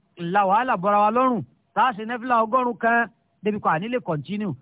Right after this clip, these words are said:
Tí ó kẹ́ méjì nípa wa bá ká, ká mọ bá méjì yìí, méjì yìí lọ. Ká lè maintain rẹ̀ títí tá a fi, tá a fi pàdé Ọlọ́run Ọba Adẹ́dàá. Eléyìí ni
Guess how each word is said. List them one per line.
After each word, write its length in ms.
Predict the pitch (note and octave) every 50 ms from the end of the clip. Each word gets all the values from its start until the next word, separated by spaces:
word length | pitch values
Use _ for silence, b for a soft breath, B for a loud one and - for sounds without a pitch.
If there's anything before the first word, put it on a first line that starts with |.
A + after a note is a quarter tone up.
| _ _ _
Tí 100 | - C4+
ó 80 | C4+ B3+
kẹ́ 120 | C4+ D4+ D#4
méjì 340 | D4+ D#4 E4 D#4 C4 C#4 A#3+
nípa 260 | G#3+ A3 A3 C4 B3+ A#3
wa 100 | B3 B3+
bá 120 | A#3+ C4 C4
ká, 200 | C4 - C4+ C4+ C4+ - _ _ _ _
ká 100 | - B3
mọ 180 | A#3+ A3 A3+ G#3+
bá 140 | F#3 B3+ C4+
méjì 300 | C4 B3+ C#4+ C4+ G#3+ A3+ A3
yìí, 120 | F#3+ G3+
méjì 260 | G#3+ A#3+ B3+ G#3+ A3+ G#3
yìí 120 | G3 F#3+
lọ. 120 | F#3 F3 D#3+ - _ _ _ _ _ _ _ _ _ -
Ká 60 | A#3 C#4
lè 100 | C#4+ C#4+
maintain 560 | B3 G#3+ G3 F3+ E3 D3 - B3 C#4 C#4 B3+ A3+ A3
rẹ̀ 180 | G#3+ G3+ F#3 D3
títí 380 | - - C4 A3+ - C#4+ D4 D4 D4 D4 D4 D4 D4+ - _ _ _ _ _ _ _ _ _ _ _ _ _ _ _ _ _ _ _ _ _ _ _ _ _ _ _ _ _ - -
tá 40 | G#3+
a 100 | A#3 G#3
fi, 80 | E3 F#3+ F3+ G3 _
tá 100 | - G#3+
a 60 | A3+
fi 60 | G3+
pàdé 220 | F3+ - E3 D#3 F#3
Ọlọ́run 220 | F3+ G3 G3+ E3 D#3
Ọba 120 | D3 D3+
Adẹ́dàá. 260 | D#3+ E3+ E3+ D3+ G#2+ - _ _ _ _ _ _ _ _ _ _ _ _ _ _ _ _ _ _ _ _ _ _ _ _ _ _ _ _ -
Eléyìí 260 | F3 G3+ A#3+ B3 A3+
ni 140 | G3+ F#3+ F#3+